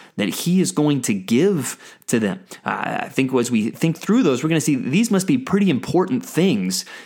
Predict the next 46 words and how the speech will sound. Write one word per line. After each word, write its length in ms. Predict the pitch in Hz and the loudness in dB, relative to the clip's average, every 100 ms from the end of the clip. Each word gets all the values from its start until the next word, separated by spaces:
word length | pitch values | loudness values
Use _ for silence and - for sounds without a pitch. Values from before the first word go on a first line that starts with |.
| - | -2
If, 300 | 107 101 - | 0 0 0
you 60 | |
know, 100 | 117 | 2
he's 240 | 104 107 135 | 2 0 0
really 160 | 170 | 2
just 180 | 147 123 | 2 0
trying 220 | - 143 | 0 0
to 80 | 131 | 2
encourage 560 | 98 92 - 165 175 - | 0 -2 0 2 2 0
this 160 | 156 | -2
church 340 | 151 147 147 151 | 0 0 0 -2
and 120 | 196 - | -4 -4
strengthen 460 | - 156 160 151 | 0 0 0 2
them, 260 | 147 147 147 - - | 2 2 -2 -6 -10
uh, 60 | - | -6
if 160 | - 120 | -4 -2
he's 140 | 113 | -2
gonna 180 | 156 139 | 0 0
give 280 | 131 190 135 | 0 0 2
this 280 | 113 - | 0 -2
short 400 | - - 180 208 | -4 0 2 2
list 340 | 110 139 190 - | 0 0 0 -2
of 180 | 190 - - - 120 | -6 -8 -20 -8 0
areas 380 | 180 202 147 | 2 4 2
really 240 | 123 175 165 | 2 2 2
that 140 | 107 | 0
he 140 | 110 160 | 0 0
wants 360 | 156 143 120 | 0 0 0
them 220 | 117 151 | 0 0
to 80 | 120 | 0
focus 520 | - 143 220 226 185 | -2 0 2 2 -2
on, 220 | 95 92 95 - - | -2 -2 -4 -8 -8
what 340 | 110 135 185 - | 0 0 0 -2
are 340 | 135 143 143 | 0 2 2
those 480 | 147 120 120 120 113 - - - | 2 0 2 0 -2 -8 -20 -8
things? 460 | - 117 90 - - | -2 -2 -2 -10 -12
So 140 | - 123 | -2 0
let's 220 | 147 160 | 2 2
note 280 | 160 208 - | 2 2 0
three 260 | 139 131 | 0 0
things 400 | 127 113 107 120 | 0 0 0 0
from 420 | - 127 123 135 | -2 0 2 0
First 420 | - - 139 131 127 | -2 0 0 0 -2
Thessalonians 760 | 127 131 117 117 113 110 - - - - | 0 0 2 2 2 0 -2 -8 -14 -4
chapter 360 | 107 95 - | -4 -2 -4
four. 400 | - 160 143 92 | -2 0 0 0